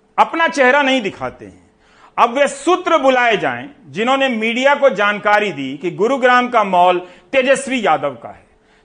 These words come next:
तब फिर उसका उद्घाटन बीजेपी के मुख्यमंत्री क्यों करने गए? क्या सीबीआई के वे सूत्र मनोहर लाल खट्टर से ये पूछेंगे? फिर से सूत्रों के हवाले से उन रिपोर्टरों को जानकारी देंगे।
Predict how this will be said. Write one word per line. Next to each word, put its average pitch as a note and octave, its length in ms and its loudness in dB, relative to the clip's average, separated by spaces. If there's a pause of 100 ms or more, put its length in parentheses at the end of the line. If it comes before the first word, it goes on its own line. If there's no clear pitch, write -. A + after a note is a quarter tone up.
तब C#4 140 2
फिर E4 160 0
उसका D4 280 0
उद्घाटन A#3+ 560 0
बीजेपी A#3 500 -2
के B3+ 140 -2
मुख्यमंत्री A3 580 -6
क्यों F#3+ 260 -6
करने A3 340 0
गए? A#3+ 180 2 (600)
क्या C#4+ 160 0
सीबीआई D4 640 0
के C#4+ 200 2
वे A3+ 260 2
सूत्र A#3+ 420 -2
मनोहर G3 420 0
लाल A3+ 200 2
खट्टर G#3+ 440 -2
से G#3 160 -4
ये F#3 80 0
पूछेंगे? A3+ 680 -4 (880)
फिर A3+ 120 -4
से C#4 200 2
सूत्रों C#4+ 460 0
के B3 100 0
हवाले A3+ 460 2
से B3 120 0
उन A#3 200 0
रिपोर्टरों A3+ 500 -2
को A3+ 120 -2
जानकारी G3 540 0
देंगे। G#3 360 -6